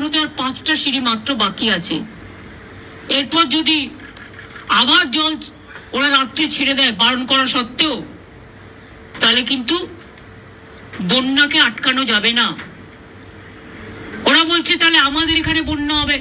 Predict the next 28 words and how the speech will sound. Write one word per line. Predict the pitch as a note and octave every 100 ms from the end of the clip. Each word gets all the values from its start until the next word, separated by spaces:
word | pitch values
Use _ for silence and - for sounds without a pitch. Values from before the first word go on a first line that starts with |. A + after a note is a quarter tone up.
| - -
আমি | C4+ C#4+
বললাম | D#4+ C#4+
তোমাদের | C4 C#4 D4+
এখানে | D4+ D#4 D4
বন্যা | C#4+ C#4+ D4
হবে | D4 C#4+
বলে | D4 C#4+ - - -
তুমি | C#4 C#4+
আর | B3+ C4+
একটা | D4+ E4
রাজ্যকে | D#4 C4+ C#4 D4+ D4+
তো |
ভাসাতে | A3+ A#3+ C4 B3+
পারো | A#3+ A#3+
না। | C4+ D#4+ D#4 - - - - - - - - - - - - - - - - - - F#3+
আমাদের | B3 D4+ D4+ C4 C4
না | D4 D4+
জানিয়েই | D#4 D#4+ D4+
সকালে | - C#4 D4 C#4 D#3+ - - - - - - -
প্রায় | C4 C4+ A#3+ - - - - - - -
আশি | C#4 - D#4+
নব্বই | D#4 B3 C#4+ B3
হাজার | B3+ B3 A#3 F3+ - - - - - - - - - - - - - C4
কিউসেক | C4+ B3 D4 C4
ওয়াটার | B3+ C4 G#3+
ছেড়ে | A#3+ A3 G3+
দিয়েছে, | E3+ D#3 D#3 - - - G3 G#3+ - - - - - - -
ফলে | B3+ D#4